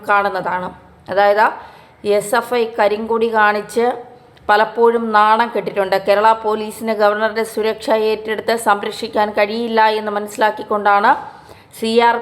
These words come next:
പി എഫ് ഗവർണറുടെ സുരക്ഷ ഏറ്റെടുത്ത രംഗത്തെത്തിയത്. അതിനുശേഷം പോലീസ് കുറച്ചുകൂടി ഒന്ന് ആത്മാർത്ഥമായി ഗവർണറുടെ കാര്യത്തിൽ കാര്യങ്ങൾ ശ്രദ്ധിക്കാൻ തുടങ്ങിയെന്ന് തന്നെ പറയേണ്ടി വരും നാണക്കേട് കൊണ്ട്. ആർ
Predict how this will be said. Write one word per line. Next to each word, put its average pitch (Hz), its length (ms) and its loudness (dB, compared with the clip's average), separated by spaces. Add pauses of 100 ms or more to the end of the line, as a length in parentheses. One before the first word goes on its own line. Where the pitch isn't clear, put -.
പി 220 180 -4
എഫ് - 160 -6 (100)
ഗവർണറുടെ 214 640 2
സുരക്ഷ 220 420 -2 (440)
ഏറ്റെടുത്ത 196 420 -2 (260)
രംഗത്തെത്തിയത്. 180 680 0 (580)
അതിനുശേഷം 262 540 2 (160)
പോലീസ് 233 480 0
കുറച്ചുകൂടി 226 680 -2 (220)
ഒന്ന് 208 220 2 (640)
ആത്മാർത്ഥമായി 220 760 2
ഗവർണറുടെ 220 500 2
കാര്യത്തിൽ 214 460 0 (220)
കാര്യങ്ങൾ 214 400 2 (120)
ശ്രദ്ധിക്കാൻ 208 540 0
തുടങ്ങിയെന്ന് 208 500 -4
തന്നെ 202 180 2 (100)
പറയേണ്ടി 196 420 2
വരും 190 200 0 (100)
നാണക്കേട് 190 600 0
കൊണ്ട്. 180 220 0 (720)
ആർ 233 100 6